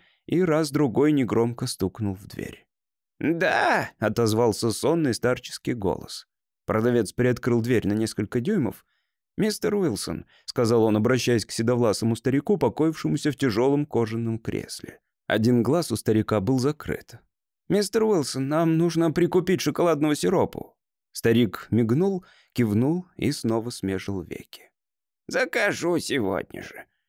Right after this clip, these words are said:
И тотчас уснул. Продавец вернулся к стойке, он взял бокал Мартина Слоуна и принялся его мыть. "Смешной какой парень",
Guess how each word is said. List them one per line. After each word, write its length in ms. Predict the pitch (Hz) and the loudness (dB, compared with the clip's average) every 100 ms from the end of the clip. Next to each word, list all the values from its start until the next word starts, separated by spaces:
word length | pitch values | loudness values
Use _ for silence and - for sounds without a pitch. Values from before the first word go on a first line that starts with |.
| _ | _
И 160 | - 131 | -2 -2
тотчас 640 | 147 151 - 90 85 - - - | 0 -2 -2 -4 -4 -8 -18 -8
уснул. 520 | 95 - - - - _ _ _ _ _ _ _ - | -8 -8 -16 -18 -20 _ _ _ _ _ _ _ -4
Продавец 580 | - 117 120 120 - | 0 2 4 2 -2
вернулся 580 | - 139 135 117 85 101 | -2 0 2 2 0 -2
к 80 | 95 | -6
стойке, 600 | - - 190 - - - - | -2 0 0 -2 -10 -10 -2
он 180 | 110 127 | 2 2
взял 240 | 113 123 | 4 2
бокал 380 | 117 135 131 107 | 2 0 0 2
Мартина 420 | 123 104 110 117 | 0 0 0 0
Слоуна 420 | 117 175 202 143 | 0 2 2 4
и 120 | 123 | 2
принялся 500 | 165 185 180 165 120 | 0 0 2 0 0
его 320 | 123 131 120 123 | -2 -2 -4 -4
мыть. 560 | 113 76 - - - _ _ _ - | -4 -6 -8 -14 -20 _ _ _ -8
"Смешной 540 | 165 175 131 131 123 | -2 -2 0 -2 0
какой 340 | 101 120 131 135 | 0 0 2 0
парень", 500 | 110 90 73 - | 0 0 -2 -8